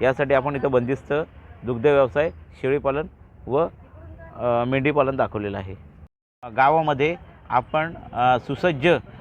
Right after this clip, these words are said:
अशी शाळा दाखवलेली आहे. तर आपलं गाव कसं असावं याबाबत आम्ही, अ, आमच्या मंडळाच्या कार्यकर्त्यांनी केलेला हा छोटासा प्रयत्न आहे आणि नक्कीच जे काही गाव असतील, महाड असेल, महाडच्या आजूबाजूची जी काही गावं असतील,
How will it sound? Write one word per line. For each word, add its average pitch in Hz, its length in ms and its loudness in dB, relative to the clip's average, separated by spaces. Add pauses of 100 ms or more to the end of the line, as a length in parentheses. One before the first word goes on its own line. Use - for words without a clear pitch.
(120)
अशी 151 260 -2
शाळा 143 280 6
दाखवलेली 139 500 0
आहे. 101 240 -2 (1300)
तर 185 100 -12
आपलं 175 580 2
गाव 156 180 8
कसं 160 280 -4
असावं 165 500 2 (340)
याबाबत 160 600 4
आम्ही, 156 580 -2
अ, 92 80 -8
आमच्या 135 480 0
मंडळाच्या 147 400 4
कार्यकर्त्यांनी 147 800 0
केलेला 147 500 4 (280)
हा 147 320 6 (100)
छोटासा 147 420 0
प्रयत्न 143 360 -2
आहे 147 300 2 (360)
आणि 156 320 4
नक्कीच 160 440 -2 (460)
जे 160 120 0
काही 175 240 6
गाव 143 320 6
असतील, 151 260 -4
महाड 127 320 2
असेल, 143 280 -2
महाडच्या 139 360 -2
आजूबाजूची 139 540 -2
जी 131 120 -4
काही 147 160 2
गावं 127 300 4
असतील, 123 280 -6